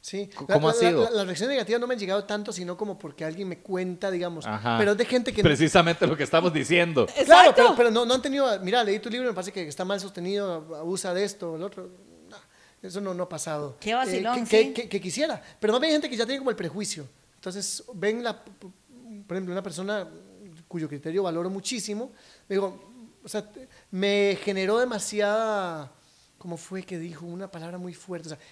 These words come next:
Speaker 1: que la portada, eh, me costó mucho superar
Speaker 3: Ah,
Speaker 1: la,
Speaker 3: sí.
Speaker 1: mm, no sé, como, no el asco, pero, bueno, póngale la palabra que sea,
Speaker 3: Sí, sí, sí,
Speaker 1: impresión
Speaker 3: le generó
Speaker 1: negativa, pero, pero
Speaker 3: aversión.
Speaker 1: aversión, pero todavía más fuerte. Eh, que, que de la portada, y me costó mucho poder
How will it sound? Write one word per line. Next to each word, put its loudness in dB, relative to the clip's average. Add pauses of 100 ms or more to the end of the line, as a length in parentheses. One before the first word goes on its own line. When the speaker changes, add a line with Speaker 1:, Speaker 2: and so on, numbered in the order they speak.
Speaker 1:
que -6
la -4
portada, -4 (300)
eh, -16
me -4
costó -2
mucho -4
superar -2 (180)
Speaker 3:
Ah, -16
Speaker 1:
la, 2
Speaker 3:
sí. -10
Speaker 1:
mm, -10
no -10
sé, -12 (300)
como, -8
no -8
el -8
asco, -8
pero, -10 (640)
bueno, -18 (440)
póngale -8
la -8
palabra -6
que -12
sea, -8
Speaker 3:
Sí, -8
sí, -8
sí, -8
Speaker 1:
impresión -6
Speaker 3:
le -2
generó -4
Speaker 1:
negativa, 2
pero, -4
pero -6
Speaker 3:
aversión. -12
Speaker 1:
aversión, -4 (200)
pero -14
todavía -4
más -12
fuerte. -8 (500)
Eh, 0
que, -10
que -18
de -6
la -2
portada, 0
y -2
me -6
costó -8
mucho -6
poder -6